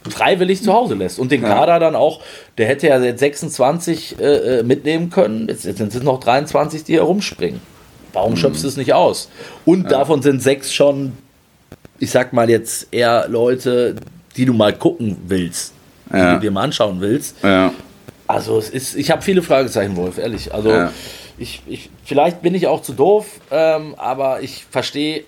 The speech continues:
Speaker 1: in
Speaker 2: Auch
Speaker 1: dem
Speaker 2: das ist, auch, ja.
Speaker 1: Auch das
Speaker 2: Da,
Speaker 1: ist
Speaker 2: da hast du,
Speaker 1: möglich.
Speaker 2: da hast du einen ganz, ganz gewaltigen Punkt. Ja.
Speaker 1: Nein, aber ich, ich, man redet ja auch viel, kann,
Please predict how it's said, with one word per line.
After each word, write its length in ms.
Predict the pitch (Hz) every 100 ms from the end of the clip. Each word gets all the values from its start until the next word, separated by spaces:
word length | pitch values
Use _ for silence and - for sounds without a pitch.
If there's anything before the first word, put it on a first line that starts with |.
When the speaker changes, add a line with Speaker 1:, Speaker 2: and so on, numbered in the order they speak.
| -
Speaker 1:
in 160 | 123
Speaker 2:
Auch 100 | 117 156
Speaker 1:
dem 20 |
Speaker 2:
das 280 | 135 147 -
ist, 160 | 123 -
auch, 280 | 107 110 -
ja. 420 | 87 85 87 -
Speaker 1:
Auch 200 | - -
das 240 | 175 - -
Speaker 2:
Da, 200 | 101 95
Speaker 1:
ist 100 | -
Speaker 2:
da 140 | 113
hast 220 | 123 123
du, 40 | 127
Speaker 1:
möglich. 160 | 113
Speaker 2:
da 120 | 113 135
hast 160 | 135
du 80 | 117
einen 360 | 110 127 131 120
ganz, 580 | 127 143 - - - -
ganz 260 | 147 135
gewaltigen 560 | - 101 95 92 90 90
Punkt. 420 | 104 107 - - - - -
Ja. 200 | 95 95 - - - - - - - - - 113
Speaker 1:
Nein, 280 | 113 139 127
aber 160 | 110
ich, 120 | 117 - 131 127
ich, 180 | 107
man 160 | 120 127
redet 320 | 123 135 147
ja 140 | 135 113
auch 120 | 113
viel, 500 | - 135 139 123 101
kann, 220 | 113 123